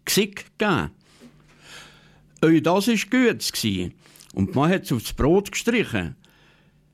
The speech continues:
Auch wenn das Reste von Stoff sind gsi, wo nicht grad unbedingt eine Eiche kehren.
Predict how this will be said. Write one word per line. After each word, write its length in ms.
Auch 140
wenn 120
das 320
Reste 720
von 200
Stoff 440
sind 240
gsi, 380
wo 140
nicht 200
grad 280
unbedingt 680
eine 120
Eiche 340
kehren. 580